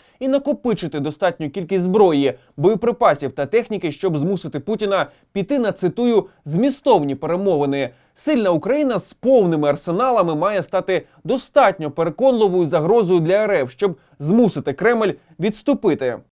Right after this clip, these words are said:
Ставки величезні. За словами американських чиновників, без нової стратегії та додаткового фінансування Україна може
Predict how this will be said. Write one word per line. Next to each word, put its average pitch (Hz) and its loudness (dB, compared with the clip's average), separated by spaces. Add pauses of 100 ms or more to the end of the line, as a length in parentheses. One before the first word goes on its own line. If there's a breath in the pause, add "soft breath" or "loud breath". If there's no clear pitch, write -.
(160)
Ставки 240 -4
величезні. 165 -2
За 151 -6
словами 190 -4
американських 180 -4
чиновників, 202 -2
без 170 -2
нової 196 0
стратегії 160 -4
та 165 -4
додаткового 156 -2
фінансування 170 -4
Україна 185 -4
може 180 -2